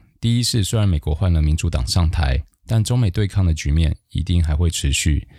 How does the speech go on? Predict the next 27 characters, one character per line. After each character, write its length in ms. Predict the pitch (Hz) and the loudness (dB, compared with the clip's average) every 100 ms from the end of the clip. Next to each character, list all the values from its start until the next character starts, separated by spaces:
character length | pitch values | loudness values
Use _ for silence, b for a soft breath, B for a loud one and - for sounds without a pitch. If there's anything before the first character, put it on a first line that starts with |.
| B | B
彼 120 | - | -2
此 200 | 131 110 | 0 0
试 200 | 87 120 | -2 -2
探 160 | 107 104 | 0 0
的 80 | 87 | 0
过 160 | 104 | -2
程 260 | 85 80 71 | 0 0 0
势 180 | - 90 | 0 0
必 140 | 87 | 0
会 180 | 82 85 | 0 0
影 140 | 76 | 0
响 220 | 80 71 | 0 -2
资 160 | 69 90 | -2 -2
本 120 | 80 | 0
市 140 | - 80 | 0 0
场。 240 | - 78 - B B B B _ | 0 -2 -4 B B B B _
因 120 | 143 | -2
此 180 | 156 113 | 0 -2
建 220 | 90 113 | 0 0
立 80 | 110 | 0
平 220 | 98 82 | 0 0
衡 100 | 85 | 2
的 100 | 82 | 0
投 140 | 80 82 | 0 0
资 140 | 90 | 0
组 180 | 90 76 | 0 0
合， 320 | 78 67 73 | 2 0 -2